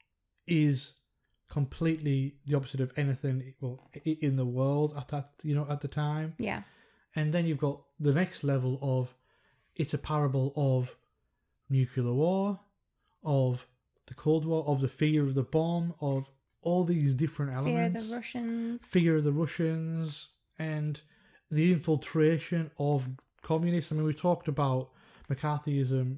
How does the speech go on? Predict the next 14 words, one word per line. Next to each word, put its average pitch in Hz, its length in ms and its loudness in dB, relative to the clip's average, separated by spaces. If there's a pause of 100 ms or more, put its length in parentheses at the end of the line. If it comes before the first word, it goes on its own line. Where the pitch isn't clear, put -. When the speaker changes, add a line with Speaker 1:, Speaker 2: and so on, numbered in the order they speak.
(160)
Speaker 1:
last 220 260 0
Speaker 2:
Mm-hmm. 202 160 2
Speaker 1:
ti-, - 100 -2
and 156 140 2
this 165 160 0
is 143 100 0
very 160 260 2
much 156 260 0
is 135 100 0
like 135 160 0 (520)
people 170 380 6
were 156 140 8
afraid 143 640 4
that 131 260 -2